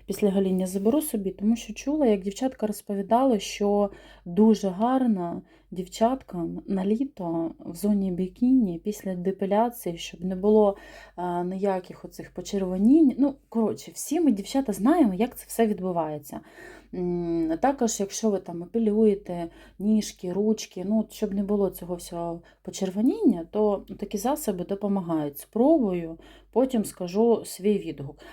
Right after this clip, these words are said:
А може, чоловік забере, не знаю, тому що чоловік у мене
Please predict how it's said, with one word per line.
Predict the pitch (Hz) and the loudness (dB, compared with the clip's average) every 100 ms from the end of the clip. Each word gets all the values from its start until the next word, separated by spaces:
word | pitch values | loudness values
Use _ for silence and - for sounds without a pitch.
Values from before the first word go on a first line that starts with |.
| - | -4
А | 180 | 6
може, | 311 294 | 6 6
чоловік | - 214 180 170 | 0 -2 -2 -6
забере, | - 165 156 156 - | -12 -10 -10 -8 -2
не | 208 | 0
знаю, | 190 165 156 151 | 0 -2 -4 -6
тому | 180 202 | -4 -4
що | 208 | -4
чоловік | 196 220 220 220 | -2 2 2 2
у | 202 | -2
мене | 202 196 | -2 -2